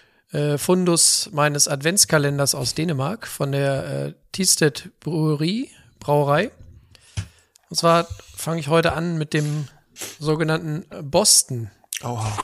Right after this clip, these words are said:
Speaker 1: Das ist ein,
Speaker 2: Lager?
Speaker 1: ein A P A. Und dieses A P A hat, äh, fünf Komma acht Prozent. Und, äh, schlau wie ich war, habe ich die, ähm,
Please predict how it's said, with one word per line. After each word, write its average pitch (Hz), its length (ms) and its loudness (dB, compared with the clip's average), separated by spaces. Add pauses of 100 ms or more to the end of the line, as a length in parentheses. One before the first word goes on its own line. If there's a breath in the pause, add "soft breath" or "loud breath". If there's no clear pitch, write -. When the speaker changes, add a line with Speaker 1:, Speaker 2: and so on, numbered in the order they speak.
(180)
Speaker 1:
Das 131 140 -8
ist 135 180 -2
ein, 135 240 -4
Speaker 2:
Lager? 104 140 -6
Speaker 1:
ein 135 180 -6
A 185 220 2
P 160 480 0
A. - 40 -12 (2250 loud breath)
Und 151 360 -2
dieses 147 640 2
A 151 100 0
P 147 440 -2
A 147 60 0
hat, - 400 -4 (1600 soft breath)
äh, 147 380 2
fünf 190 240 0
Komma 175 240 2
acht - 160 -2
Prozent. 175 640 0 (1200 soft breath)
Und, - 440 -6
äh, 147 300 -2 (300)
schlau 160 320 4
wie 165 40 0
ich 139 80 -4
war, 156 180 8
habe 165 140 4
ich 147 120 -6
die, 147 300 -2
ähm, 143 460 -4